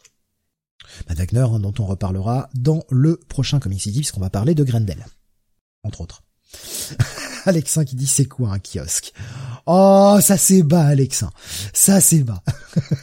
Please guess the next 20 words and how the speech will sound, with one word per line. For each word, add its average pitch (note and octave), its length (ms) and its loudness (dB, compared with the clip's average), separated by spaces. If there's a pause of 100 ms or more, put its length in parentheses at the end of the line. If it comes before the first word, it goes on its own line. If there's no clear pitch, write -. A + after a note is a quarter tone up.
(120)
<laughs> G3 680 -4
La A3+ 220 4
sortie C4 560 2
toujours A3+ 400 2
chez G3+ 120 0
Panini, F#3 320 0
ce D3+ 140 -2
sera C#3+ 120 2
le C#3 100 2
dernier D3+ 240 2
titre C#3 260 -2
Panini A2 380 -2
pour - 180 -8
ce C3 100 -4
soir, B2 580 -4
du, C3 460 -2
euh, F#2+ 160 -6
Spider-Man G3 920 -2
numéro F3+ 420 2
vingt-cinq. E3 600 -4